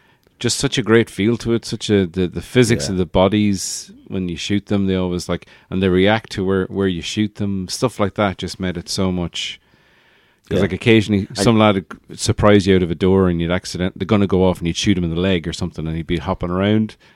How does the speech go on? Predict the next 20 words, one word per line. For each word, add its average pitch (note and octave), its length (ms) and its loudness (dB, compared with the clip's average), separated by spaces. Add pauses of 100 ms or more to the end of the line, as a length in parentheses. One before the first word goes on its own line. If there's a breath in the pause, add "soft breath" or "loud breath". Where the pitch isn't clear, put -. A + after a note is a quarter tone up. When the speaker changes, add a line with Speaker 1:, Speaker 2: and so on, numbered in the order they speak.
(560 soft breath)
Speaker 1:
And F#2+ 120 2
then A2 100 6
Speaker 2:
Yeah, A2+ 60 6
Speaker 1:
you'd A#2 100 4
shoot C3+ 220 6
Speaker 2:
yeah. B2 60 6
Speaker 1:
him A#2+ 40 6
in A#2 80 6
the G#2+ 80 6
head A#2+ 320 8
and A2 240 2
it'd A2 100 2
be A2+ 60 6
so C3+ 240 4
<laughs> B2+ 140 2
satisfying. D3+ 680 6
<laughs> - 40 -10
I D3 40 0
was C3 140 -4
like, - 320 -2